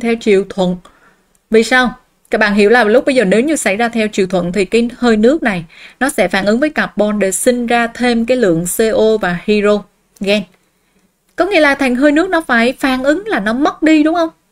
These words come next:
Nó mất đi để nó mới sinh ra được hai này. Mà nó mất đi thì nó giảm đi chứ còn gì nữa. Đúng không nào? Đó, và cho nên chúng ta kết luận,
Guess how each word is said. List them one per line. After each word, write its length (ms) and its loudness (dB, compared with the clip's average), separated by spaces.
Nó 100 -2
mất 300 0
đi 220 4
để 120 2
nó 100 0
mới 160 -2
sinh 300 0
ra 120 0
được 180 0
hai 160 -2
này. 240 -2
Mà 80 0
nó 160 0
mất 260 -2
đi 220 4
thì 100 -2
nó 160 -4
giảm 360 -2
đi 140 2
chứ 120 0
còn 180 -2
gì 60 0
nữa. 280 2
Đúng 180 0
không 120 0
nào? 300 -2
Đó, 160 -2
và 100 0
cho 120 0
nên 160 0
chúng 100 -4
ta 120 -2
kết 200 -2
luận, 180 0